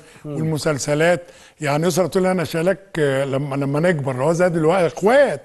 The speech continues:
Speaker 1: مم.
Speaker 2: عشره طويله.
Speaker 1: مم.
Speaker 2: اشتغل مع يسرى مثلًا، عملنا مع بعض فيلم سنه مثلًا تلاتة وتسعين.
Speaker 1: مم.
Speaker 2: لا، تلاتين سنه اهو.
Speaker 1: مم.
Speaker 2: في عمر كده ما شاء الله يعني.
Speaker 1: طبعًا بنوجه لها كل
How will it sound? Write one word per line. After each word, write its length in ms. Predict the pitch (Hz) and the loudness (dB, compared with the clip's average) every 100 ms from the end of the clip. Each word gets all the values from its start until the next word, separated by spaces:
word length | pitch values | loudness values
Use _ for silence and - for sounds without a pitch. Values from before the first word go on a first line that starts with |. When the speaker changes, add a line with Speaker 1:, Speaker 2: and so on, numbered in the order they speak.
| - _ | -18 _
Speaker 1:
مم. 160 | 156 147 | -14 -4
Speaker 2:
عشره 360 | 196 208 180 | -4 0 0
طويله. 560 | 139 - 156 220 175 110 - - | -2 -4 0 2 0 -2 -12 -20
Speaker 1:
مم. 60 | 143 | -14
Speaker 2:
اشتغل 280 | 131 165 190 | -6 -2 0
مع 160 | 160 | 2
يسرى 220 | 180 190 180 | 0 -2 -4
مثلًا، 500 | 175 175 147 139 123 | -2 -2 -2 -2 -2
عملنا 160 | 143 | -2
مع 120 | 170 | 0
بعض 240 | 151 165 147 | 0 0 -2
فيلم 360 | - 180 190 139 _ _ _ | -2 -2 -2 -6 _ _ _
سنه 240 | - 180 180 | -10 -6 -4
مثلًا 380 | 147 165 175 139 | -6 -6 -6 -2
تلاتة 240 | 170 170 | 0 0
وتسعين. 440 | 135 - 135 135 101 _ | -2 -4 -4 -4 -8 _
Speaker 1:
مم. 140 | 151 127 | -14 -10
Speaker 2:
لا، 160 | 139 - | -12 -10
تلاتين 360 | 151 147 185 208 | -10 -6 -2 -2
سنه 260 | 202 226 | 0 0
اهو. 140 | 196 208 - _ | 0 -2 -14 _
Speaker 1:
مم. 140 | 147 120 | -16 -8
Speaker 2:
في 120 | 160 | -2
عمر 320 | 151 190 185 | 2 2 2
كده 440 | 160 190 180 165 | 2 2 4 2
ما 120 | 147 139 | -2 -6
شاء 180 | 170 | -6
الله 160 | 156 180 | -2 0
يعني. 240 | 185 196 | 2 0
Speaker 1:
طبعًا 300 | 190 147 131 | -4 -6 -6
بنوجه 380 | 131 131 127 123 | -8 -8 -8 -4
لها 140 | 156 | -2
كل 140 | 143 | 0